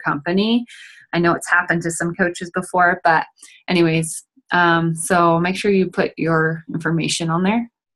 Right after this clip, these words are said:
uh, in such a way that I guess they could, if they really wanted to, kind of take it off, whatever. Just,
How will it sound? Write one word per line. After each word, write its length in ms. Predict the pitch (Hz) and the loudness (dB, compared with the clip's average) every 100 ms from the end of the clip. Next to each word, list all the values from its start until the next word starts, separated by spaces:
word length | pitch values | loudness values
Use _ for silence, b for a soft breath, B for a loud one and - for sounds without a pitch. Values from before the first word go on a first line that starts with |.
| - | -4
uh, 280 | 156 156 147 | -2 0 0
in 160 | 175 | 0
such 240 | 170 185 190 | 0 -2 2
a 60 | |
way 200 | 180 170 | 4 4
that 280 | 180 156 - _ _ _ _ _ _ - | 4 0 -2 _ _ _ _ _ _ -4
I 40 | 233 | 4
guess 200 | 359 - | 4 6
they 140 | 269 | 2
could, 460 | - 226 202 208 196 - | 4 4 6 4 0 -10
if 140 | 175 | -2
they 140 | 190 175 | 2 4
really 320 | 175 180 175 | 2 2 2
wanted 440 | 160 160 165 190 | 4 4 4 2
to, 760 | - 254 262 269 269 269 262 254 _ - | 6 8 10 12 10 10 8 6 _ -4
kind 140 | 202 | -2
of 60 | 202 | 0
take 200 | 214 208 | -2 2
it 80 | 202 | 4
off, 280 | 202 196 - | 6 4 4
whatever. 500 | 190 190 156 156 160 | 2 4 4 2 0
Just, 280 | 165 202 | -2 -4